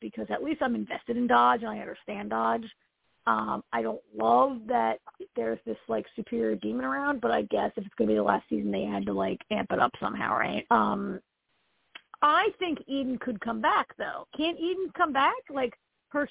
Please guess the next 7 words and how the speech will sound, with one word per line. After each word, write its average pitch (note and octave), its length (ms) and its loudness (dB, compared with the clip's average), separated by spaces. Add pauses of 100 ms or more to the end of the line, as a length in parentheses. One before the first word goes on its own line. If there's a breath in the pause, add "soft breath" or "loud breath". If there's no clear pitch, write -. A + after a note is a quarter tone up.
human E4+ 400 0
body C4 680 2
that - 160 -2 (120)
she A#3 100 -6
was G#3 220 -2
in C4+ 500 -4 (1200)
was A#3 380 2